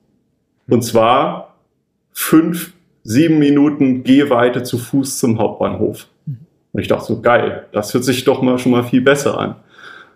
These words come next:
Ja, äh, relativ einfache Sache, angeschaut, die Wohnungen se-, waren im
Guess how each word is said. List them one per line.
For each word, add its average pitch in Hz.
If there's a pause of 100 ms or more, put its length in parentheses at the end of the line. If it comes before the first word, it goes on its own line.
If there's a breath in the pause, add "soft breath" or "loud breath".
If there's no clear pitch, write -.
(180)
Ja, 110 (200)
äh, -
relativ 127
einfache 120
Sache, 113
angeschaut, 147
die 117
Wohnungen 131
se-, 123
waren 120
im 120